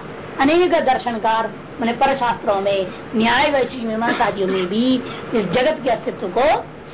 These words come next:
स्वीकार किया गया है। इसलिए आपको बाह्यार्थ मानना ही चाहिए।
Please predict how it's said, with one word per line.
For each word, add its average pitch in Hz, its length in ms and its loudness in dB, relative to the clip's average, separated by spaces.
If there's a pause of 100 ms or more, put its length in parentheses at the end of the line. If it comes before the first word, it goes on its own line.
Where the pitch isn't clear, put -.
स्वीकार 214 380 -2
किया 196 280 0
गया 190 200 4
है। 180 340 2 (280)
इसलिए 240 200 4
आपको 220 180 2
बाह्यार्थ 196 600 0
मानना 196 380 0
ही 196 240 2
चाहिए। 190 600 2